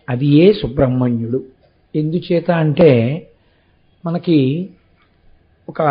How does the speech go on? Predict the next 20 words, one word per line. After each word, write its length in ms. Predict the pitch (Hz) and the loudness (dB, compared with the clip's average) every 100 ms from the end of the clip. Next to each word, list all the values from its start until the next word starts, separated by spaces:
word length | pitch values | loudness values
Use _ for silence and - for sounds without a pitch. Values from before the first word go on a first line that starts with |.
| 135 165 202 233 _ _ | 0 0 -4 -10 _ _
విషయాన్ని 540 | 156 147 190 202 196 175 | -10 -6 -2 0 2 0
పెద్దలు 600 | 156 139 180 156 143 170 160 | 0 0 4 4 4 -2 -6
చెప్తూ 260 | 156 165 | -6 -4
ఉంటారు. 340 | 143 123 123 131 - _ _ 180 | -4 -4 -6 -8 -18 _ _ -6
మీరు 180 | 185 | -6
చూడండి, 720 | 160 - 175 190 165 131 143 156 - - _ _ _ | -6 -4 -2 0 0 0 -2 -6 -14 -18 _ _ _
పార్వతీ 580 | 127 135 175 196 196 202 | -2 0 0 0 0 0
పరమేశ్వరులు 800 | 190 190 185 185 175 - 180 175 | 0 0 0 -2 -4 -4 -2 -2
ఇద్దరూ 380 | 147 151 165 170 | 0 2 2 2
కలిసి 360 | 170 156 151 | -2 -2 -2
మనకి 240 | 190 175 170 | -2 -2 -4
అర్ధనారీశ్వర 880 | 139 139 139 175 175 170 131 170 156 | -6 -2 0 2 2 0 -2 -4 -4
స్వరూపంతో 680 | 147 156 151 151 147 147 175 | -4 -2 -2 -2 -4 -6 -8
సాక్షాత్కరిస్తారు. 1000 | 139 135 - 135 - 131 120 - 123 - _ _ _ _ _ _ _ _ - | -8 -10 -8 -8 -8 -14 -14 -12 -12 -12 _ _ _ _ _ _ _ _ -6
"వామాంకస్థిత 1000 | 139 143 151 151 151 143 139 - - 147 | -4 -2 -2 -4 -6 -6 -10 -10 -6 -4
జానకీ 680 | 143 143 139 143 139 143 143 | 0 0 0 -2 -2 0 0
పరిలసత్" 680 | 143 135 139 135 143 131 - | 0 0 0 0 -2 -4 -6
అన్నట్టే, 520 | 135 135 - 202 - _ - | -6 -6 -4 -6 -6 _ -8
ఎడం 260 | 143 151 156 | -4 -2 -4
పక్కన 420 | 151 151 151 147 | -6 -4 -4 -4